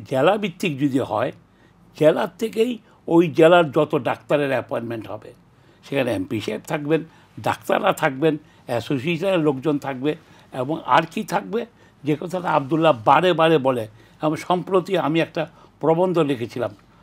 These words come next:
অর্থমন্ত্রীর ভানুমতির খেলা। সেখানে দেখিয়েছি যে আজকে স্বাস্থ্য খাতে বরাদ্দ বাড়ালেই হবে না, বরাদ্দটা একদম সঠিক জায়গায় করতে হবে। তাকে আমি এখনও বলছি, মাত্র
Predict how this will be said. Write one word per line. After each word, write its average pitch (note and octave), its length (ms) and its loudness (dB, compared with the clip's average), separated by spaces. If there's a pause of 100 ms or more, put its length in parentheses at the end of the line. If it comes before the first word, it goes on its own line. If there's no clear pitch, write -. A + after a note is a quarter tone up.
(140)
অর্থমন্ত্রীর D#3+ 800 -2
ভানুমতির D3+ 640 0
খেলা। - 300 -14 (600)
সেখানে G3 360 -4
দেখিয়েছি E3 720 -2 (460)
যে C#3+ 200 2
আজকে A3+ 580 -4 (280)
স্বাস্থ্য F#3 460 -4
খাতে F3+ 260 -2
বরাদ্দ D#3+ 480 4
বাড়ালেই D3+ 440 4
হবে A#2+ 240 -4
না, A2 180 -14 (420)
বরাদ্দটা E3+ 520 -2
একদম D3 300 -2
সঠিক F#3 460 -4
জায়গায় C#3 280 0
করতে A#2+ 300 -10
হবে। G#2 240 -10 (500)
তাকে E3+ 300 -2
আমি F#3+ 320 -2
এখনও B3 380 0
বলছি, F#3 380 -2 (300)
মাত্র A3 540 -4